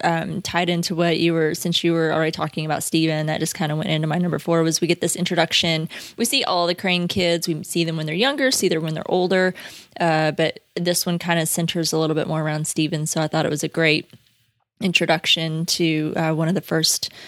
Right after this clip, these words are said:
uh, kids and, you know, kinda learn a little bit more about him and what's going on with him. I think there's still some more things we don't know, but I like it so far. Did you know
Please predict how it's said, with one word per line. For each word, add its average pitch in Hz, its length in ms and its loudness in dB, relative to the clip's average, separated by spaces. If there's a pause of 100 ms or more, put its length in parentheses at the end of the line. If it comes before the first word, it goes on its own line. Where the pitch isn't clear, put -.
(320)
uh, 160 320 0
kids 165 460 2
and, - 340 -2
you 170 140 2
know, 165 80 2
kinda 160 280 0
learn 165 280 0
a - 60 0
little 165 160 2
bit - 140 0
more 165 180 0
about 160 260 0
him 170 400 2
and 165 120 -2
what's 165 180 -4
going 160 180 0
on 165 160 0
with - 100 -8
him. 165 260 2
I 156 60 2
think 175 180 2
there's 165 160 2
still 170 180 2
some - 180 -2
more 156 140 -2
things 170 280 -2
we 165 80 2
don't 156 200 -2
know, 277 320 0 (920)
but 196 100 2
I 185 40 4
like 170 200 2
it - 120 -4
so 180 80 0
far. 170 180 2
Did 185 220 0
you 226 100 2
know 185 520 2